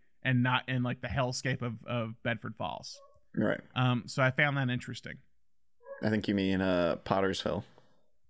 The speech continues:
Speaker 1: Pottersville. Sorry.
Speaker 2: <laughs>
Speaker 1: My apologies.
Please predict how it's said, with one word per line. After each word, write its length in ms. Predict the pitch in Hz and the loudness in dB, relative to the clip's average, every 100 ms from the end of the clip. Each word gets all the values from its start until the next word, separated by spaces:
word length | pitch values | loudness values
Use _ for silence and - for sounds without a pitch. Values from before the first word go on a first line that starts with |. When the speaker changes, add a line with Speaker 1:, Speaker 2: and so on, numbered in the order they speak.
| 156 | 0
Speaker 1:
Pottersville. 480 | 131 123 113 110 - _ _ _ _ _ - - - - - | 0 0 -6 -14 -16 _ _ _ _ _ -20 -18 -14 -12 -10
Sorry. 320 | - 110 85 110 - - - | -6 -4 -4 -8 -16 -12 0
Speaker 2:
<laughs> 300 | 151 147 127 | 2 2 0
Speaker 1:
My 160 | 127 | -2
apologies. 640 | 117 120 113 120 - - | 0 -2 -4 -6 -12 -16